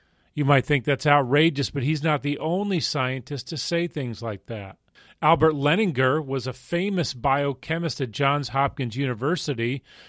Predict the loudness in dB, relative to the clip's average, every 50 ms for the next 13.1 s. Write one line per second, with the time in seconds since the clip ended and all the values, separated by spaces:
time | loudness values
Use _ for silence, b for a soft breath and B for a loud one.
0 | B B 0 0 2 2 2 2 4 4 4 4 4 4 4 4 4 4 4 2
1 | 2 2 -2 -4 -4 -4 -4 -4 -4 -6 -4 -4 -4 -4 -6 -4 -2 0 0 0
2 | 0 -2 -4 -4 -4 -2 -2 -2 -4 -4 -2 0 2 2 2 2 0 b b b
3 | b b b b -2 0 0 0 0 2 4 4 2 2 2 2 2 2 2 2
4 | 2 0 0 0 0 0 0 0 -2 -4 -2 -2 -2 -2 -2 -4 -2 0 0 -2
5 | 0 0 2 2 2 0 -2 -4 -4 -6 -6 -6 -6 -8 -6 -2 -2 -2 -2 -2
6 | -4 -4 -4 -4 -8 -12 -14 -14 -16 _ b b b b b b b b b b
7 | b -8 -2 -2 -2 0 2 2 2 4 4 2 2 2 2 2 2 2 2 0
8 | -2 -4 -4 -6 -4 -4 -4 -4 -4 -4 -4 -2 -2 -4 -6 -4 -2 0 0 0
9 | -2 -2 -4 -2 -2 -2 -6 -8 -8 B B B B B B B B -8 -6 -4
10 | -2 0 0 -2 -2 -2 -2 0 0 0 -2 -2 -4 -4 -2 -2 -2 -2 -2 -4
11 | -4 -2 -2 0 -2 -2 -6 -8 -6 -4 -4 -4 -4 -4 -6 -8 -6 -2 0 2
12 | 2 2 0 -4 -6 -4 -4 -4 -2 0 0 0 0 -2 -2 -2 -2 -2 0 0
13 | -2 -6